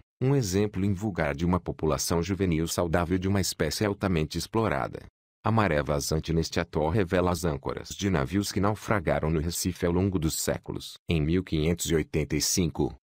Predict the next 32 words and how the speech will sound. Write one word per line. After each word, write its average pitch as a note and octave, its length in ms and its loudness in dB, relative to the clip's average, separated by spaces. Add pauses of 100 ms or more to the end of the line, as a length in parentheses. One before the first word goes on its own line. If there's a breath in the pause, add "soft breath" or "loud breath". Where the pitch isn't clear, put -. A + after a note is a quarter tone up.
(140)
o A#2 80 2
Santiago, D2 680 -2 (240)
um A2 100 0
navio F2+ 380 0
português F#2+ 580 0
com E2+ 140 0
novecentos A2 640 -2
toneladas, F2 720 0 (200)
partiu A2+ 440 0
sem D2+ 260 -4
dois D#2+ 260 2
ao F2 80 2
embater F#2+ 460 0
contra F2+ 280 -2
o F#2 40 2
Recife F2+ 560 0
no D2 100 2
meio C#2 240 -2
da D#2 100 0
escuridão. D#2+ 600 -2 (160)
Imagine E2+ 540 0
o D#2+ 60 0
terror D#2+ 360 2
da F2+ 140 2
guarnição E2+ 580 0
quando G2 260 2
a F#2 40 4
alvorada D#2+ 500 2
revelou F2 400 2
a D#2 60 2
sua D#2+ 200 2
situação. C#2+ 680 -2